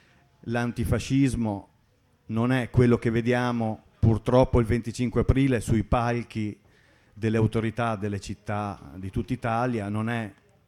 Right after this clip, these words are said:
il vescovo, il comandante dei carabinieri, il sindaco, il generale dell'esercito. L'antifascismo è stato anche e soprattutto un movimento popolare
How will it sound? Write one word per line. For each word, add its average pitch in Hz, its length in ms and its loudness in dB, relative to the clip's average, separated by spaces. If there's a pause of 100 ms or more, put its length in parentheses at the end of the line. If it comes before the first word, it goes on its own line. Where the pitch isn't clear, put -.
(120)
il 107 160 -12
vescovo, 120 840 -4 (220)
il 104 120 -10
comandante 104 540 -4
dei 104 100 -4
carabinieri, 113 840 -6 (800)
il 104 100 -6
sindaco, 117 880 -2 (2250)
il 110 100 -8
generale 110 480 0
dell'esercito. 98 960 -6
L'antifascismo 139 960 -6 (240)
è 107 80 -12
stato 107 500 -6 (240)
anche 123 360 -4
e - 20 -8
soprattutto - 560 -6
un 107 80 -6
movimento 101 580 -8 (120)
popolare 95 680 -6